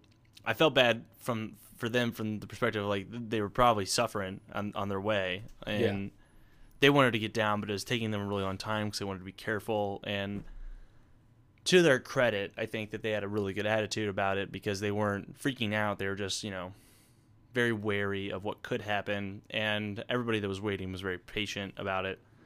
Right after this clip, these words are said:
Speaker 2: Yeah.
Speaker 1: But then, you know, they, they were taking long enough that a couple other people joined them on the descent. And after about a dozen people came down, like,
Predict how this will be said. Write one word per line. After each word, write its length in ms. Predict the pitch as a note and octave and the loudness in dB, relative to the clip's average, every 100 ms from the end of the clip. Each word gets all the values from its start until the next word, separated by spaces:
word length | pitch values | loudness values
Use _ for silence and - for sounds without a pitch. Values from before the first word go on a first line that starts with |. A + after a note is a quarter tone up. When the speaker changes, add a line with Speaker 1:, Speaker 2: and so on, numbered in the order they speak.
| - - | -20 -10
Speaker 2:
Yeah. 220 | C3 A2+ - - - | -2 -2 -2 -8 0
Speaker 1:
But 160 | B2 - | 2 6
then, 600 | B2 A#2+ A2 G#2+ G#2 G2 | 6 8 6 2 -2 0
you 100 | A2 | 0
know, 240 | F#2+ F#2 G#2+ - - - - - | 0 -4 -8 -10 -14 -16 -18 -12
they, 520 | A2+ C3 B2+ A#2+ A#2 - | 0 4 4 4 0 8
they 160 | C#3+ | 10
were 80 | C#3 | 10
taking 340 | B2+ A#2+ B2 | 6 2 0
long 200 | G#2+ A2 | 2 2
enough 260 | A2 G#2 - | 2 0 0
that 100 | G#2+ | -2
a 40 | |
couple 260 | F#2 A2+ G#2+ | 0 0 2
other 160 | G2+ G#2 | 4 8
people 460 | G#2 - G2+ G2 | 8 8 6 4
joined 440 | G#2 G#2+ G2+ G2+ G2 | 0 0 2 0 0
them 140 | G2 | 0
on 140 | F#2+ | 0
the 80 | G2 | -2
descent. 420 | F#2+ - G#2 G2+ | -4 0 4 4
And 180 | - G2+ | 2 0
after 220 | A2 G#2+ | 0 0
about 160 | G2+ F#2+ | -2 -2
a 40 | |
dozen 300 | F#2+ G#2 G2 | 0 0 0
people 240 | F#2+ G#2+ F#2+ | -4 -6 -6
came 220 | - G2 | -6 -4
down, 440 | G2 G2 F#2+ F#2 F#2 - - - - - - | -2 -2 -2 -4 -8 -14 -18 -20 -20 -12 -2
like, 360 | G#2+ F#2+ - | 0 0 -4